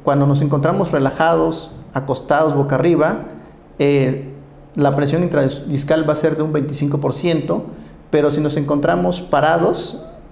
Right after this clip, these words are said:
sube a un cien por ciento, y si nosotros nos encontramos parados con una flexión aproximadamente de cuarenta y cinco grados,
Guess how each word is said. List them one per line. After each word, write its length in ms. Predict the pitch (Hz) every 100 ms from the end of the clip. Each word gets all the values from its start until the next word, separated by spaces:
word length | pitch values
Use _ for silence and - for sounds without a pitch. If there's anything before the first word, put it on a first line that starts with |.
| -
sube 320 | - 170 160
a 60 | 151
un 140 | 156
cien 240 | 160 151
por 120 | 147 -
ciento, 500 | 190 165 - - - - - -
y 140 | - 143
si 140 | 156
nosotros 480 | 147 151 190 - -
nos 220 | 151 147
encontramos 680 | 147 143 143 160 175 - - - - -
parados 600 | - 143 165 165 139 139
con 160 | - 135
una 180 | 170 156
flexión 640 | 143 - - 156 165 170 - - - - -
aproximadamente 1160 | 139 143 147 156 160 160 160 160 160 165 - -
de 140 | 135
cuarenta 280 | 139 135 135
y 60 | 135
cinco 320 | 170 170 156
grados, 720 | 160 165 143 143 143 -